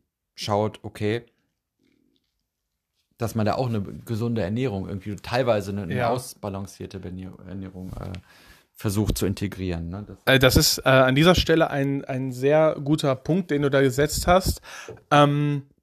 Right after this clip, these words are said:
Speaker 2: Stichwort, was zu Hause vorgelebt wird, da muss ich automatisch, ähm, ja, so eine kleine Bestandsaufnahme von heute mal machen, ja. Ähm, ich meine, wir leben in einem digitalen Zeitalter.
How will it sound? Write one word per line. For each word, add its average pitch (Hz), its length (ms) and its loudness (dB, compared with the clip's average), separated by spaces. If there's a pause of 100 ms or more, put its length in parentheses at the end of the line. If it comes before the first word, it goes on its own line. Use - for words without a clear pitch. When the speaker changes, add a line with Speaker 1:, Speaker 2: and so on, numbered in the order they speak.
(280)
Speaker 2:
Stichwort, 156 480 2
was 139 180 2
zu 143 100 6
Hause 143 220 6
vorgelebt 147 680 4
wird, 160 280 2
da 143 80 6
muss 143 260 -2
ich - 280 -8
automatisch, 165 1200 6
ähm, 143 460 2 (460)
ja, 156 260 8
so 131 100 0
eine 147 120 6
kleine 160 280 6
Bestandsaufnahme 139 1040 4
von 131 320 0
heute 143 300 4
mal 123 220 0
machen, 117 420 -2
ja. 143 280 4 (480)
Ähm, 139 320 6
ich 127 100 0
meine, 165 180 8
wir 160 60 4
leben 175 220 4
in 151 60 2
einem 143 200 6
digitalen 147 580 4
Zeitalter. 127 1040 4